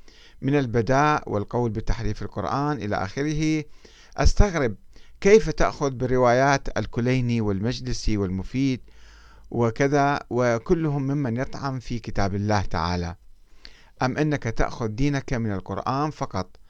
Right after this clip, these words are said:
يا ريت لو تفرد حلقة كاملة تجيب على هذا السؤال المهم." في الحقيقة، آه،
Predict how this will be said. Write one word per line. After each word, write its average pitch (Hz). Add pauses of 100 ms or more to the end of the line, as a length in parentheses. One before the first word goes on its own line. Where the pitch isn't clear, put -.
(320)
يا 117
ريت 143
لو 113
تفرد 120
حلقة 123
كاملة 110 (680)
تجيب 123
على 123
هذا 120
السؤال 120
المهم." 104 (1120)
في -
الحقيقة، 135 (840)
آه، 117